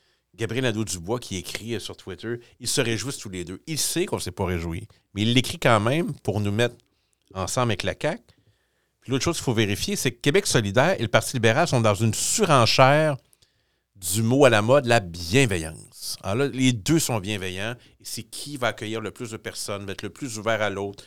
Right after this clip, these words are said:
va, va plus respecter les chartes. C'est ça leur surenchère électorale, politique. Pensez pas que Québec solidaire a seulement des, des, des, des principes, euh, moraux, là. Il y a beaucoup de calculs aussi. Donc, c-, nous, ce qu'on dit, c'est que c'est pas terminé. Il se peut qu'on ait le résultat de la Cour suprême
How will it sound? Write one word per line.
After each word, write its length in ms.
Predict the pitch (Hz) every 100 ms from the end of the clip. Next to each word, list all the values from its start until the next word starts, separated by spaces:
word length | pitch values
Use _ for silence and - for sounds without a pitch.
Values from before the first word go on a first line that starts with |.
| _ _
va, 100 | 101 110
va 140 | 107
plus 220 | 95 139
respecter 420 | 123 - 107 - 120
les 140 | 98
chartes. 300 | - 127 - - _ _ _ _
C'est 120 | 98
ça 160 | - 127
leur 160 | 101
surenchère 680 | - - 120 110 98 135 135
électorale, 680 | - 101 120 139 123 180 175
politique. 640 | - 117 117 - 214 - - _ _ _ _
Pensez 220 | 92 90 117
pas 100 | 180
que 40 |
Québec 240 | - 117 113
solidaire 400 | 117 95 131 139
a 60 |
seulement 380 | - 95 107 120
des, 180 | 107 92
des, 180 | 90 92
des, 220 | 92 85
des 220 | 78 92
principes, 480 | - 104 92 - 123 85
euh, 200 | 95 87
moraux, 380 | 92 95 151 156
là. 160 | 87 - _ _ _
Il 60 | 85
y 20 |
a 20 |
beaucoup 160 | 82 113
de 60 |
calculs 400 | - 90 - 98
aussi. 320 | 80 - - - _ _ - - _ -
Donc, 200 | 123 -
c-, 120 | - -
nous, 140 | 131
ce 80 | 147
qu'on 160 | - 107
dit, 100 | 127
c'est 140 | -
que 60 | 110
c'est 120 | -
pas 160 | - 165
terminé. 580 | 139 110 98 98 143 220 _ _ _ _ _ _ _ _ -
Il 100 | 117
se 180 | -
peut 200 | 135 -
qu'on 200 | 175 131
ait 80 | 123
le 120 | 127
résultat 340 | 110 110 107 143
de 60 |
la 80 | 127
Cour 160 | - 107
suprême 280 | - 139